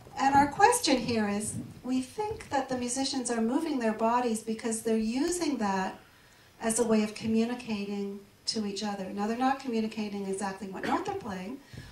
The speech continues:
What they're communicating is phrasing and expression and articulation and dynamics. And they're indicating to each other ahead,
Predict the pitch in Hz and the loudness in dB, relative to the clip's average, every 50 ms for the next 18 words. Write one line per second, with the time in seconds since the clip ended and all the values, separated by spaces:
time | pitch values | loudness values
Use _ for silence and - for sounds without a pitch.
0 | - - - - 262 254 - 262 262 - 277 269 262 262 254 254 247 240 226 220 | -20 -14 -6 -4 -2 0 2 0 0 0 0 0 0 0 0 -2 -4 -4 -2 -2
1 | 208 190 196 202 - - - - 269 254 247 247 247 247 240 226 220 202 196 196 | -2 -4 -4 -4 -6 -6 -6 -4 0 2 2 4 2 2 0 -2 -4 -4 -2 -4
2 | 190 190 196 - - - - - 240 233 233 226 - - 214 196 190 190 190 190 | -4 -4 -4 -6 -6 -6 -4 -2 -2 -2 -2 -2 -4 -4 -4 -4 -4 -4 -4 -4
3 | 185 185 - 214 196 - 220 202 214 226 240 240 226 - - 208 190 190 190 185 | -6 -6 -6 -8 -8 -6 -6 -4 -2 -2 0 0 -2 -2 -4 -4 -6 -6 -6 -6
4 | 190 196 190 190 190 190 214 220 214 190 - - - - - - - - - - | -4 -4 -4 -2 -2 0 0 0 0 -2 -4 -6 -6 -8 -8 -10 -14 -20 -20 -20
5 | - - - - - - - - 240 240 233 247 240 240 - - 294 349 415 381 | -20 -20 -20 -20 -20 -18 -8 -6 -4 -4 -2 -2 -2 -2 0 0 0 0 0 -2
6 | 392 330 269 247 233 220 220 - 226 214 208 - 214 202 196 196 196 196 196 196 | -2 -2 -2 0 0 -2 -2 0 0 -2 -2 -2 -4 -4 -4 -2 -2 -4 -4 -6
7 | - - - - - - - - - - 214 208 - - 359 370 381 359 277 226 | -8 -14 -20 -20 -20 -20 -20 -18 -8 -8 -8 -8 -6 -6 -4 0 0 2 2 0
8 | 214 220 - | 0 -4 -8